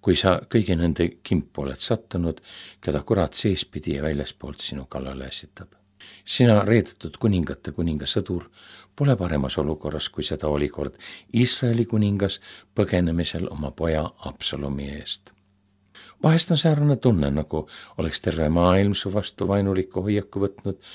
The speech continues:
ja sa näed igas inimeses mingit vihkavat pilku, millest sinul pole midagi head oodata. Ja kui sa veel siiski kangekaelselt usus kinni pead, siis saad pilke aluseks veel pealekauba.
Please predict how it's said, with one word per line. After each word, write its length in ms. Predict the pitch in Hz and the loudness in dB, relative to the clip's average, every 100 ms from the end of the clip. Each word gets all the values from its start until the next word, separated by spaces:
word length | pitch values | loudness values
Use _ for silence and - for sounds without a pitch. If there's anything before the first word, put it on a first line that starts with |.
| - - - - | -20 -20 -18 -6
ja 60 | 90 | 0
sa 120 | 113 | 4
näed 240 | 113 104 101 | 6 6 6
igas 220 | 98 87 | 2 4
inimeses 480 | 98 80 73 82 76 | 2 4 2 -2 -4
mingit 380 | 80 73 76 - | -4 -2 -4 -4
vihkavat 420 | - - 69 - | -6 -4 -10 -6
pilku, 460 | 123 117 - - 90 _ _ - - - - | -2 -2 -2 -8 -8 _ _ -20 -20 -20 -2
millest 340 | 98 76 - - | 0 0 0 2
sinul 320 | 151 135 123 | 4 4 0
pole 300 | - 85 76 98 _ _ | -2 -4 -4 -8 _ _
midagi 440 | 120 117 104 - 90 - | -4 -2 -2 -4 -10 -8
head 380 | 85 82 82 - - | -6 -6 -6 -12 -18
oodata. 480 | 69 64 _ - - _ _ - - - | -16 -18 _ -14 -14 _ _ -20 -20 -2
Ja 260 | 123 123 139 - | 4 6 6 4
kui 100 | 180 | 2
sa 120 | 196 | 4
veel 180 | 196 196 | 4 4
siiski 360 | - 156 - 131 | 4 0 0 2
kangekaelselt 960 | 127 107 95 101 85 - 76 _ - - | 4 4 2 2 2 2 -6 _ -20 -6
usus 380 | 117 101 78 - - _ - | -4 -2 -2 -4 -10 _ 0
kinni 320 | 139 120 110 | 4 4 4
pead, 380 | 92 87 90 - - - - - | 2 0 -2 -4 -20 -20 -20 -8
siis 320 | - 127 - | 0 2 2
saad 240 | 92 82 - | 0 -2 2
pilke 340 | 123 123 113 | 2 2 2
aluseks 540 | 107 95 95 - - - | 2 2 -4 -6 -4 -2
veel 140 | 123 | -2
pealekauba. 760 | 90 78 78 76 73 76 78 | -2 -4 -4 -6 -8 -4 -6